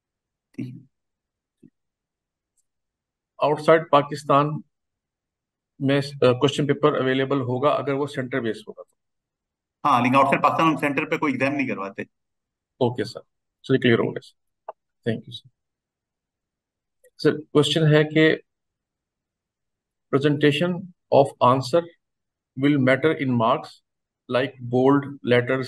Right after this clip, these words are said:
Speaker 2: capital letters?
Speaker 1: नहीं, इन चीजों की इतनी कोई, हम इसको मा-, marking में consider नहीं करते। हाँ, आपका text और चीजें लिखी हुई हो, अंडरस्टैंडेबल होनी चाहिए, but that's it। इसके अलावा वो कहेंगे bold करें और लाइनिंग लगाएं और color मुख्तलिफ यूज करें, इसी, इससे हम,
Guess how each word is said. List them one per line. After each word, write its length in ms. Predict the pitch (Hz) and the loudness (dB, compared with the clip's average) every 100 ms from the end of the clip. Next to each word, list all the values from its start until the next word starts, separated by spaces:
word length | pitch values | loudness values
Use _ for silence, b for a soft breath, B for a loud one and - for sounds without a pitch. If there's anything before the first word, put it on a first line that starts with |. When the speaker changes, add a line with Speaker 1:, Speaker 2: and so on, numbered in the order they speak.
| - | -6
Speaker 2:
capital 300 | 120 120 131 | -6 -4 -4
letters? 380 | 127 120 123 120 - _ _ _ _ _ _ _ _ - | -2 -2 -4 -10 -14 _ _ _ _ _ _ _ _ -2
Speaker 1:
नहीं, 200 | 151 147 | 2 4
इन 60 | 143 | 4
चीजों 200 | 151 139 | 2 2
की 80 | 135 | 2
इतनी 320 | 131 127 123 117 120 | 4 6 4 2 0
कोई, 160 | 131 131 | 0 0
हम 200 | 117 123 | 0 -2
इसको 180 | 123 | -2
मा-, 260 | 123 117 113 | -2 0 0
marking 340 | 110 113 151 | 0 -2 -4
में 80 | 143 | -4
consider 300 | 127 120 123 | -6 -4 -4
नहीं 140 | 110 107 | -4 -6
करते। 240 | 107 - 143 - b b _ _ _ - | -8 -6 -8 -10 b b _ _ _ 2
हाँ, 340 | 156 120 127 | 2 4 0
आपका 160 | 135 131 | 0 0
text 340 | 139 139 - | 0 -2 0
और 140 | 143 131 | 0 2
चीजें 240 | 139 156 | 0 2
लिखी 220 | 131 127 | 0 0
हुई 180 | 123 120 | -2 0
हो, 100 | 151 | 0
अंडरस्टैंडेबल 640 | 170 127 123 127 135 147 | 0 -2 -2 -2 -2 -2
होनी 180 | 131 104 | -4 -4
चाहिए, 240 | 104 131 175 | -6 -6 -6
but 140 | 147 | -8
that's 300 | 117 104 107 | -8 -10 -8
it। 80 | 131 - _ | -10 -12 _
इसके 200 | 120 131 | -12 -4
अलावा 580 | 131 127 139 135 - - _ 127 | -2 0 0 -2 -6 -18 _ -6
वो 80 | |
कहेंगे 260 | 123 131 131 | -2 0 0
bold 360 | 127 123 139 135 | 0 0 0 0
करें 240 | 127 131 | -2 -2
और 100 | 127 | -2
लाइनिंग 400 | 117 117 131 131 | -2 -2 -2 -2
लगाएं 300 | 120 120 123 | -2 -4 -2
और 500 | 123 120 113 110 113 | -2 -4 -6 -10 -12
color 260 | - 123 131 | -6 -2 -2
मुख्तलिफ 380 | 123 123 131 | -2 -4 -2
यूज 200 | 123 123 127 | -2 -2 -2
करें, 200 | 123 127 | -4 -4
इसी, 380 | 135 131 131 | -4 -4 -4
इससे 240 | 131 - 131 | -8 -6 -4
हम, 360 | 123 123 120 | -2 -4 -6